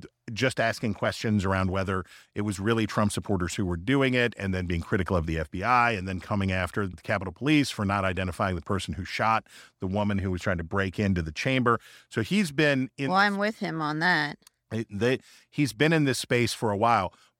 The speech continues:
Speaker 1: but that Fox is doing a, is, was January sixth a false flag is crossing a line.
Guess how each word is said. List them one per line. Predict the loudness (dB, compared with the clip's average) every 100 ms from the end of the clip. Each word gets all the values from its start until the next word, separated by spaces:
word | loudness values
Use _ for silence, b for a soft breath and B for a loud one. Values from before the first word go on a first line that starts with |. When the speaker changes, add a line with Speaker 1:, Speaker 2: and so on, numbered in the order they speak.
| -2
Speaker 1:
but | -2 0
that | -6 -4
Fox | 2 2 2 -2
is | -2 0 0 -4 -8 _ _ _ _ -20 -6
doing | 0 2 2 0 -4
a, | 0 0 0 -4 -6
is, | 0 2 2 -4 -6
was | -4 -2
January | -2 -2 0 0 -2
sixth | -4 -4 -6
a |
false | -2 -2 -2
flag | -2 0 0 -2 B B B _
is | 2 2 0 -8 -18
crossing | 2 2 4 2
a | 0
line. | 0 -2